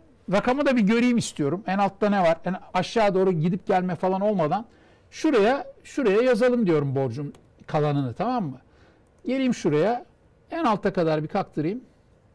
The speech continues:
Enter'a basayım. Burada da, ha, iki yüz yirmi dört bin lira bana banka borçlandı. Demek ki dört bin, şimdi bisection search'e girdim. Üç bin ile dört bin'i denedik. Üç buçuğu deniyoruz.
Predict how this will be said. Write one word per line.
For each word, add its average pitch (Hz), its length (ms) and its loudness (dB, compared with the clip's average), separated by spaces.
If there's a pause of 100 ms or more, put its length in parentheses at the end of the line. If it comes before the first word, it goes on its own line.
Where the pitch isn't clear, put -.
(520)
Enter'a 208 420 0
basayım. 240 400 -6 (420)
Burada 233 320 2
da, 240 240 0 (760)
ha, 208 200 -4
iki 247 200 -2
yüz 262 140 2
yirmi 277 180 2
dört 277 220 2
bin 214 180 0
lira 220 240 2
bana 233 380 0 (100)
banka 185 400 0
borçlandı. 131 560 -4
Demek 254 340 -2
ki 247 280 -4
dört 240 280 0
bin, 240 200 -2 (1120)
şimdi 214 260 -2
bisection 214 520 0
search'e 208 340 0
girdim. 127 380 -2 (340)
Üç 208 280 -6
bin 180 100 -2
ile 160 180 -2
dört 202 240 -2
bin'i 170 140 -2
denedik. 226 300 -2
Üç 247 180 -4
buçuğu 180 280 0
deniyoruz. 120 560 -6